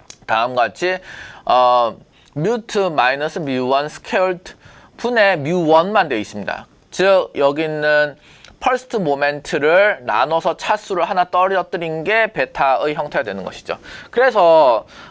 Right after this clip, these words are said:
어, 만약 알파를 이렇게 파셜 데리버티브에서 구할 수 있으면 그렇게 구해진 알파에 대해서 다음과 같이 퍼스트 모멘트로 나누라는 게 엠엘이 에스티메이션인 것이고 그렇게 해서 베타 값을 구할 수도 있습니다.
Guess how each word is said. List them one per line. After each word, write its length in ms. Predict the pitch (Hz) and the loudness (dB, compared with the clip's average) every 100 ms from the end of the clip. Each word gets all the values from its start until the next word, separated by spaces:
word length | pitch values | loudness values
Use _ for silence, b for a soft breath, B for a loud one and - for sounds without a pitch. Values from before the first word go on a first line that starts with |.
| - | 0
어, 360 | 135 139 135 131 | 4 6 6 4
만약 320 | 151 233 160 | 4 2 2
알파를 640 | 233 277 - 240 185 180 185 | 2 2 2 4 6 6 4
이렇게 140 | 139 | 0
파셜 380 | 185 - 240 226 | -4 -2 0 0
데리버티브에서 920 | 180 156 151 147 - 147 147 143 143 | 0 0 -2 -6 -8 -4 -2 -2 -2
구할 260 | - 151 160 | -2 2 2
수 100 | 160 | 0
있으면 560 | 135 156 139 147 160 147 | -6 -4 0 2 0 -2
그렇게 300 | 135 135 165 | -6 -4 -4
구해진 340 | 139 131 139 | -2 -2 -2
알파에 440 | - 185 185 190 151 | 0 0 0 0 0
대해서 420 | 135 139 196 196 | 0 2 2 2
다음과 460 | 143 131 147 131 | 0 -2 2 0
같이 340 | - - 214 220 B B B - | 0 -2 0 -2 B B B -6
퍼스트 320 | 226 220 - | -4 -4 -4
모멘트로 680 | 175 143 143 143 143 131 127 | -4 -2 -2 -2 0 2 2
나누라는 680 | 98 110 147 185 175 147 127 | 0 -2 2 2 2 -2 -2
게 320 | 156 170 147 | 0 2 0
엠엘이 280 | 156 147 123 | -2 0 -2
에스티메이션인 760 | 113 - 123 117 117 113 107 | -4 -6 -4 -4 -4 -4 -2
것이고 640 | 101 - 104 160 196 196 B B B _ | -4 -4 -2 2 2 0 B B B _
그렇게 220 | - 127 | -6 -4
해서 220 | 123 165 | 0 -2
베타 280 | 165 107 120 | -2 -6 -6
값을 580 | - 110 - 175 190 190 b _ | -4 -6 0 0 0 -2 b _
구할 240 | 117 104 | -4 -4
수도 220 | - 123 | -4 -6
있습니다. 500 | 95 - 82 67 - | -6 -10 -16 -16 -18